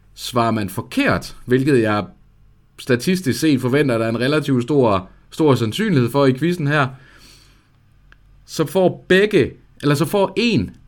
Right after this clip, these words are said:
af jeres konkurrenter et point mere, men I må vælge, hvem af dem, der skal have det. Det vil sige, Jesper, hvis du svarer forkert, så må du vælge, om Christian eller Daniel skal have et point.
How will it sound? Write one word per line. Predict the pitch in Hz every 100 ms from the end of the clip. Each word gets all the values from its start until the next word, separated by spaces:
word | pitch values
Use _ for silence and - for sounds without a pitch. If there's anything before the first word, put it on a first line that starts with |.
| -
af | 127
jeres | 127 131
konkurrenter | - 131 120 165 147
et | 120
point | 156 175
mere, | 170 165 92 - _ -
men | 131 139
I | 165
må | 180 143
vælge, | 151 196 202
hvem | 151 147
af | 151
dem, | 156
der | 117
skal | -
have | 131 147
det. | 135 - _ - - - - - - -
Det | 147
vil | 139
sige, | 175 170
Jesper, | 160 156 123
hvis | 117
du | 185
svarer | 185 135
forkert, | 127 208 170
så | 147
må | 151
du | 156
vælge, | 156 165
om | 170 131
Christian | 170 180 131
eller | 120
Daniel | 143 151 113
skal | -
have | 135
et | 131
point. | 123 135